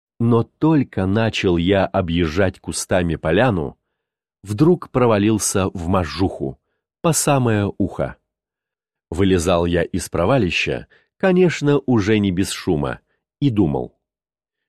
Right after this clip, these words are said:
Ястреб это услыхал и улетел. Выбрался и о ястребе уж и не думаю.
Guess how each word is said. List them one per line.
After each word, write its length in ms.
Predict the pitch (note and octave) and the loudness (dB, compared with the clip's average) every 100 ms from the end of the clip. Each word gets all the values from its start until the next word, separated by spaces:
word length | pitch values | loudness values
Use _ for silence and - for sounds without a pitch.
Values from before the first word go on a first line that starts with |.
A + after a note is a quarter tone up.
| _ | _
Ястреб 600 | D#3 G3+ F3+ - D#3 D3 - | 0 0 0 -2 -2 -2 0
это 300 | A#2 G2 F2+ | 0 0 -2
услыхал 800 | F#2 - F2 D#2 D#3 D#3 B2+ - _ _ _ | -2 -4 -4 -2 0 2 0 -4 _ _ _
и 80 | F#3 | -2
улетел. 640 | D3+ F2 D#2 - C#2+ B1 - _ _ _ _ _ _ _ - | 0 0 -2 -2 -4 -4 -14 _ _ _ _ _ _ _ -8
Выбрался 800 | F2 F#3+ D#3 E3 D#3 - D3 C#3 | 2 2 4 2 0 0 0 0
и 240 | - A2+ | 0 2
о 140 | E2 | 2
ястребе 760 | E2+ C3 D3+ - C3+ B2 A#2+ A#2+ | 2 2 0 -2 -2 2 2 2
уж 300 | B2+ A#2 - | 2 0 -2
и 100 | - | -4
не 140 | F#2 E2+ | -2 0
думаю. 600 | D2+ G2 D#2+ D2 B1 | 2 2 2 0 -4